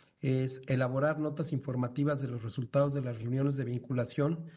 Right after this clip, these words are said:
que se celebren con instituciones y demás organizaciones para el tema de promoción del voto de los mexicanos residentes en el extranjero. También se tiene otro,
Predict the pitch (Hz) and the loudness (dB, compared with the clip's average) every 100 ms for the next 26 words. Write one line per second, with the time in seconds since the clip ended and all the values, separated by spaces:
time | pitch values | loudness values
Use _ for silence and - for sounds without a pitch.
0 | - - 135 - - 131 135 139 139 123 | -20 -2 0 0 -2 0 2 0 0 -2
1 | 120 - 127 123 - 143 165 165 - 127 | -2 -4 -8 -2 2 2 2 -2 0 2
2 | 120 135 151 135 117 107 117 - 131 139 | 2 0 0 -2 -2 -2 -4 0 0 0
3 | 135 117 110 131 127 123 120 123 117 104 | 0 0 0 0 0 0 -4 -2 -2 0
4 | 135 139 139 - - - - 123 123 120 | 2 2 -2 -12 -20 -20 0 2 4 2
5 | 131 139 123 117 120 117 - 120 120 120 | 0 0 0 0 -2 -2 0 2 0 -2
6 | - 117 117 - 113 110 107 - 117 107 | -2 0 0 0 -2 0 -4 -2 -2 0
7 | 127 117 - _ _ _ - - - 127 | 0 -2 -6 _ _ _ -20 -20 2 6
8 | 131 156 160 165 160 160 160 156 165 156 | 6 6 2 2 4 4 2 0 0 2
9 | 147 143 - | 0 -2 -12